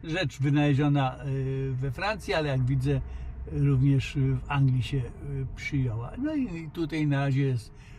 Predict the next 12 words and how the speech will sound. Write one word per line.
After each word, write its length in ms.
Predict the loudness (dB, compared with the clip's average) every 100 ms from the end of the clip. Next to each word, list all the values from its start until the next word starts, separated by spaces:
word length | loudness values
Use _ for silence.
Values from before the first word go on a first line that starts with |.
| -20 -2
właśnie 300 | -2 2 2
pokazane, 720 | 2 -2 0 2 4 4 2 -2 -14 -20 -20
y, 40 | -20 -20 -16
różnego 360 | -12 -6 -2
rodzaju 360 | 0 0 2 2
naczynia, 720 | 0 -2 -2 -2 0 0 -2
y, 1000 | -6 -10 -10 -12 -12 -12 -12 -12 -10 -12 -14 -20 -20 -20 -20 -12
które 300 | 2 4 4
dawniej 680 | 4 4 4 4 4 2 -2 -8 -20 -20 -20 -20 -20 -20 -20 -20 -20 -18 -18
służyły 580 | -16 0 4 6 6 4
do 220 | 4 0 -4 -14 -20 -20 -20 -20 -20 -20 -16 -6 -6
codziennego 840 | 2 4 6 8 8 6 2 0